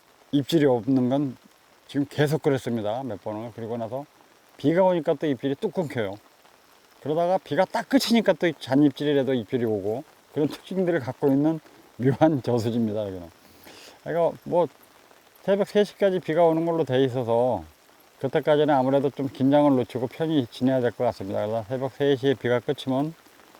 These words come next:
일단 옵-, 입질이 올 것 같은 확률이, 어,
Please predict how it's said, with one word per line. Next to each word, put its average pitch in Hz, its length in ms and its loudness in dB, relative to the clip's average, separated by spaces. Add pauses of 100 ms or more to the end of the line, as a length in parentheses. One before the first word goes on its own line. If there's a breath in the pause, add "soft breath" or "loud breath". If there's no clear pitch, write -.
(340)
일단 113 340 0
옵-, 117 160 2 (160)
입질이 135 560 2
올 127 220 0
것 127 160 -2
같은 123 420 0 (480)
확률이, 151 560 2 (640)
어, 98 100 -6